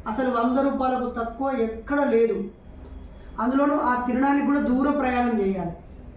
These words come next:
ఇవన్నీ ఆలోచించి ఫుడ్ కమిటీ కోఆర్డినేటరు మహమ్మద్ నజీర్ అన్న, మన వనపర్తి జిల్లా అధ్యక్షుడు, అలాగే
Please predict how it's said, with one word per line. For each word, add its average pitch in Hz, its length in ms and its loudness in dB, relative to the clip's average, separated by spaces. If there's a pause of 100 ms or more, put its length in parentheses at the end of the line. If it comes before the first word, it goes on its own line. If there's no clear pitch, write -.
(380)
ఇవన్నీ 233 400 2
ఆలోచించి 247 680 0
ఫుడ్ - 400 -4
కమిటీ 247 600 0 (440)
కోఆర్డినేటరు 226 880 0 (720)
మహమ్మద్ 220 480 0
నజీర్ 208 360 2
అన్న, 247 480 0 (260)
మన 202 100 -6
వనపర్తి 226 520 -2
జిల్లా 226 200 2
అధ్యక్షుడు, 226 760 -2 (840)
అలాగే 214 600 0